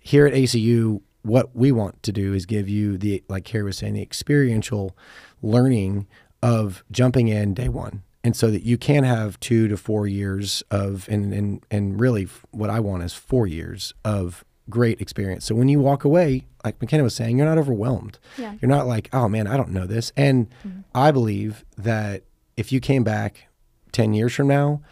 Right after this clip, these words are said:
Speaker 1: and let's say we had five hundred students that go through A C U T V in that time, and I think that's probably a-, pretty accurate, you know, uh, let's say a hundred of them go out into the world and they wanna be in broadcasting. I would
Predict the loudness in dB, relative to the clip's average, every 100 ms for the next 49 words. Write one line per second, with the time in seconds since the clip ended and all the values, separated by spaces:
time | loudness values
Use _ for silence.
0 | -20 -20 -20 _ 0 2 2 2 2 2
1 | 0 -2 -2 0 2 2 2 -2 -6 -4
2 | -8 -10 -6 -6 -6 _ -18 -2 0 0
3 | -2 -4 -4 -6 -8 -8 -6 -4 -6 -8
4 | -10 -10 -8 -8 -8 -6 -4 -4 -4 -4
5 | -4 -6 -8 -10 -4 -4 -4 -8 -10 -12
6 | -14 -20 -20 -20 -4 0 2 0 -6 -16
7 | -20 _ _ 2 4 2 -2 -6 _ _
8 | _ 0 2 2 4 4 4 2 -2 -6
9 | _ -8 2 2 4 0 -2 -2 -4 0
10 | 2 4 2 -2 -6 -4 -2 0 0 0
11 | -2 0 0 -2 -4 -8 -4 -2 -2 -4
12 | -4 -4 -4 -6 -8 -8 -12 -14 _ _
13 | _ -4 2 6 6 4